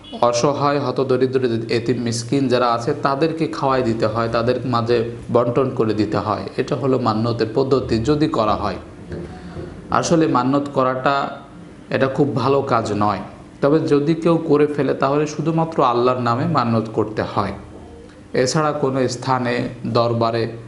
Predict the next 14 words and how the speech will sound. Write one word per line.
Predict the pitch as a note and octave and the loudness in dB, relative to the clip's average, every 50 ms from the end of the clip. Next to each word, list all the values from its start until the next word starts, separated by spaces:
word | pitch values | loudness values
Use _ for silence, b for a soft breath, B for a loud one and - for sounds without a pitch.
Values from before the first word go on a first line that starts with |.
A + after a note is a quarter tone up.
| B B B B B B B B B B - | B B B B B B B B B B -4
আহ, | - A2 A2 A2 | -2 0 2 2
মান্যত | A#2 A#2+ C3+ C#3+ C#3+ C#3+ - - | 2 2 2 2 0 0 0 0
করাটা | - B2 B2 B2 - F3 | 2 2 2 2 2 2
উচিত | D#3 C#3+ - - B2+ A2 A2 - | 2 2 2 0 -2 -4 -2 -4
নয়। | A2 G2+ G2 G2 - - - - - - - - - - - - - - - - - - - - - - - - - - - - - - - - - - - | -4 -2 -2 -2 -4 -4 -8 -10 -16 -18 -20 -20 -20 -20 -20 -20 -20 -20 -20 -16 -14 -12 -10 -10 -10 -10 -10 -12 -12 -14 -12 -10 -8 -8 -8 -10 -10 -2 0
এরপর | D3 D#3 D#3+ E3 D#3+ F3+ E3+ | 2 2 2 4 4 4 4
একশো | - C#3 C#3+ D3 - - - E3+ | 4 2 0 0 -2 0 2 2
আটানব্বই | D#3+ C3+ C3+ C3+ C#3 C#3+ C#3 D3+ D3+ D3+ E3 D#3+ | 4 4 2 2 0 0 0 -2 0 2 2 2
নম্বর | D#3+ D#3+ D#3 D#3+ D3+ | 2 2 2 0 0
প্রশ্ন, | - - B2 C3+ C3 - - D#3+ E3 E3 E3 | 0 0 0 0 0 0 2 2 2 2 2
কিশোরগঞ্জ | - D3 C#3+ - F3+ E3 D3 - F3 E3 D#3+ E3 | 2 0 2 4 4 2 4 4 2 0 0 -2
থেকে | - - D#3 - - D#3 | -4 -4 -4 0 2 2
লিখেছিলেন | C#3 C3+ C3+ - D3+ C#3 - - D#3 D3+ D3+ D3+ D3+ D3 C#3+ C3 | 2 2 2 0 -2 -2 0 0 0 2 2 2 2 2 2 2
রোমান। | B2+ B2 C3+ C3+ C3 C3+ C3 B2 A2 G2 F#2 | 4 4 4 4 4 2 2 2 0 -2 -6